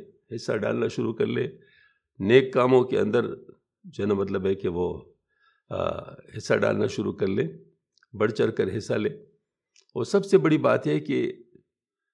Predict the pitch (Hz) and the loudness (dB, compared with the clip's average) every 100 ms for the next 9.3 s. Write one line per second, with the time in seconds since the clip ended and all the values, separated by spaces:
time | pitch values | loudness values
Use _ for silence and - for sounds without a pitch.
0 | _ _ _ 98 127 156 139 131 123 143 | _ _ _ 4 4 6 4 4 4 2
1 | 139 131 - 120 120 135 110 110 110 117 | 2 2 2 0 0 0 2 2 0 2
2 | 117 101 104 95 - - 143 - 151 135 | 0 2 0 0 -6 -10 -10 -6 -4 -4
3 | - - 160 87 78 - _ _ _ _ | -4 -4 -4 -4 -12 -18 _ _ _ _
4 | _ _ _ _ _ _ _ _ 165 180 | _ _ _ _ _ _ _ _ -2 0
5 | 175 156 156 - 120 127 127 107 95 - | 0 0 -4 0 2 4 2 0 -2 -4
6 | - - - - - - _ _ _ _ | -10 -12 -12 -14 -16 -20 _ _ _ _
7 | _ _ _ _ _ _ _ _ _ _ | _ _ _ _ _ _ _ _ _ _
8 | - 117 113 - 135 139 151 165 156 160 | -2 2 2 2 0 0 4 4 4 4
9 | 147 131 | 4 4